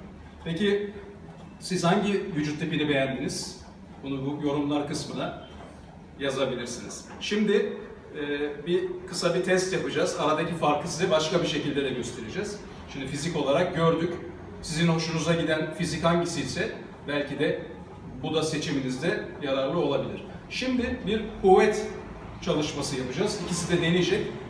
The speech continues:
Pilatesçi ile, e, fitnessçi arasındaki farkı bir yönüyle göreceğiz. Evet, Vera senden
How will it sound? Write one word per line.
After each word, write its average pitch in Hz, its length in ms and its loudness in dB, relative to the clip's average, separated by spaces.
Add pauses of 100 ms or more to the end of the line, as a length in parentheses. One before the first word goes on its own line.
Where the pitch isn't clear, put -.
Pilatesçi 190 600 2
ile, - 300 2 (640)
e, 127 200 -2
fitnessçi 180 520 2
arasındaki 143 540 0 (680)
farkı - 340 2
bir 202 60 2
yönüyle 180 420 6
göreceğiz. 143 540 0 (280)
Evet, 156 180 -2
Vera 165 200 4
senden 165 500 0